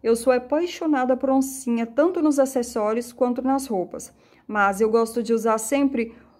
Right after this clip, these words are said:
uma peça, é, em cada produção.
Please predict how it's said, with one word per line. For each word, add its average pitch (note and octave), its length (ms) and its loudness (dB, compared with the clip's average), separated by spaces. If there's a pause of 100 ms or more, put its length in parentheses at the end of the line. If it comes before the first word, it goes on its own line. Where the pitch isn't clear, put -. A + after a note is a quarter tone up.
uma B3+ 180 4
peça, B3+ 720 -2 (320)
é, A#3+ 640 0
em B3+ 100 4
cada B3+ 280 2
produção. B3+ 720 0